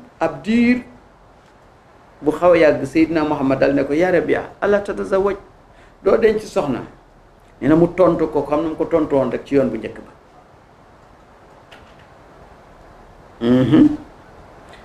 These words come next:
Nee na waaye nag, bi mu wéetee waxtaan ak bo-, boppam, dañuy wax waxtaan ak ngegenaayam, nee na mu rëccu, "Ma kaana minni."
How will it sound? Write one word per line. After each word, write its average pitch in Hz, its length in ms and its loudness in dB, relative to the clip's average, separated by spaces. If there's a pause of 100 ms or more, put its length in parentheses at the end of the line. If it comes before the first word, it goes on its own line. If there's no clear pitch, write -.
(140)
Nee 127 160 2
na 143 120 4
waaye 135 220 6
nag, 123 160 0 (960)
bi 131 180 2
mu 175 140 6
wéetee 160 360 6
waxtaan 143 440 4
ak 123 100 0 (160)
bo-, 127 200 0
boppam, 131 400 0 (600)
dañuy 123 160 2
wax 156 160 6
waxtaan 147 340 2
ak 143 100 0
ngegenaayam, 127 600 0 (800)
nee 120 80 -6
na 135 80 -2
mu 143 180 2
rëccu, 139 400 0 (720)
"Ma 127 200 -4
kaana 131 300 0
minni." 110 420 -8